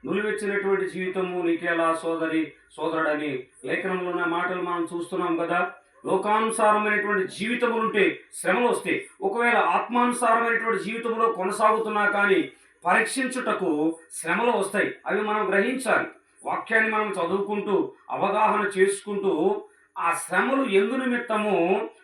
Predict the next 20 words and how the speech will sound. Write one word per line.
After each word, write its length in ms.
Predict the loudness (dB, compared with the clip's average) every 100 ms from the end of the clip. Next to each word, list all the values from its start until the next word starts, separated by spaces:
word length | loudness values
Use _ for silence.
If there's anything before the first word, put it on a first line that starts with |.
| -12
సంప్రాప్తించబడుచున్నవో 1700 | -8 -4 2 2 2 -6 -6 -4 -4 -4 -4 -2 2 4 4 2 0 -10 -6
వాటిని 360 | 0 0 0 0
మనం 260 | 0 2
ఎరగాలి. 720 | 2 4 6 6 6 4 2 -4 _
వాటిని 380 | 0 0 0 -6
యుక్తముగా 1080 | -6 -6 -8 -6 -2 2 4 4 2 0 -4 -14 _
దేవుని 680 | -4 2 6 6 2 -4 -6
సముఖములో 720 | -6 -4 -4 -4 -4 -4 -2
మనము 360 | 0 0 -2 -2
గోజాడి 560 | 0 2 2 2 -2 -6 -10 0
వాటి 220 | 0 0
నుంచి 260 | -4 -6
మనము 460 | -6 -4 -2 -2 -4 -12 -2
బయటకు 400 | 0 0 -4 -8
వచ్చేటువంటి 540 | -6 -6 -4 -4 -4
స్థితిలో 360 | -8 -10 -6 -4
ఉండాలి. 600 | -2 0 -2 -4 -8 -6
యోబు 120 | -4
అనేక 340 | -4 -4 -4
రీతిలుగా 580 | -6 -8 -4 -2 0 -2